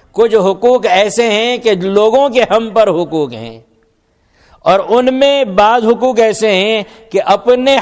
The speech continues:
حق کو دباتے ہوئے دوسروں کا حق ادا کرنا۔ آپ کا حق ہے لیکن آپ، آپ نے،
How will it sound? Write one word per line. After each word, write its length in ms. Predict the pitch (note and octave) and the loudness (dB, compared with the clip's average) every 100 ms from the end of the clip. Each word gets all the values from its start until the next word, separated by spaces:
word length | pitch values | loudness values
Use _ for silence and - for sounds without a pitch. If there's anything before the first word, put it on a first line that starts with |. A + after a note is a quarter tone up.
| - | 0
حق 360 | A3+ - - - | -2 -2 -12 0
کو 200 | B3+ C4 | 2 2
دباتے 640 | F3+ G3 G#3 A3+ A#3 B3 | 2 2 4 2 2 0
ہوئے 380 | G3 B3 C4 C4 | 2 2 4 2
دوسروں 420 | A3 G#3 G#3+ A3 | 2 0 0 0
کا 260 | G#3 E3+ | 0 0
حق 100 | F#3 | 0
ادا 240 | F3+ D#3+ C3 | 0 0 -2
کرنا۔ 340 | A2+ G2 E2+ - _ _ _ _ _ _ | -4 -12 -14 -20 _ _ _ _ _ _
آپ 240 | D3 F3 | -2 0
کا 100 | A#3 | 0
حق 280 | A#3 A#3 B3 | 2 2 0
ہے 240 | G3 G3+ D#3+ | 0 0 0
لیکن 280 | E3+ F#3+ | -2 0
آپ، 160 | F3 D3 - | -2 -4 -2
آپ 200 | E3 F3+ | -4 -2
نے، 320 | G3+ G3+ | -4 -4